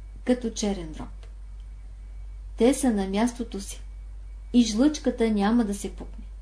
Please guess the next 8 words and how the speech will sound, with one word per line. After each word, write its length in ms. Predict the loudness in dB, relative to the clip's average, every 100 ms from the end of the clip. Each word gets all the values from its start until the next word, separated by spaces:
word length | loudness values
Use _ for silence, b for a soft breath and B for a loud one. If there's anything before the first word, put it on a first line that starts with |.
| -12 -12 -12 -12 -12 -14 -14 b b b b -14 -2
Благодарете, 1000 | 6 8 8 4 6 6 6 4 -2 -2 -2
че 140 | 0
сте 240 | 0 0 2
българи. 460 | 4 4 0 -2 -8 -12 -14 -14 -14 -12 -12 b b b b
И 100 | 8
не 120 | 8
се 200 | 8 8
безпокойте 920 | 8 6 4 4 6 6 6 2 0